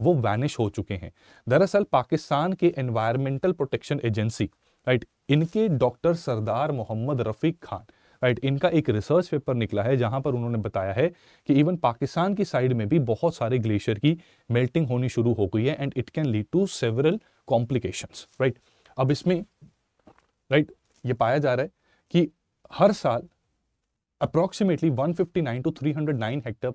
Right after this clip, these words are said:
per year ये ग्लेशियल रिट्रीट चल रहा है हिमालयाज में, राइट। और दो हज़ार से, सन दो हज़ार से अगर हम देखें,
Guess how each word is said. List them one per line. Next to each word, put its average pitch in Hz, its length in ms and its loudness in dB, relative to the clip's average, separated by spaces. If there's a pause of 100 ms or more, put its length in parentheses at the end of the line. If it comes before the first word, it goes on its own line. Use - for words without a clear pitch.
per 127 100 2
year 120 240 0 (420)
ये 170 100 6
ग्लेशियल 123 460 2
रिट्रीट 131 460 2
चल 113 180 -2
रहा 104 280 -2
है 143 180 0 (320)
हिमालयाज 110 560 2
में, 90 100 -8
राइट। 147 280 2
और 131 100 2
दो 123 180 2
हज़ार 156 340 0
से, - 200 -6 (280)
सन 151 240 2
दो 123 160 2
हज़ार 143 260 2
से 170 160 -2
अगर 123 280 0
हम 127 140 -2
देखें, 123 320 -2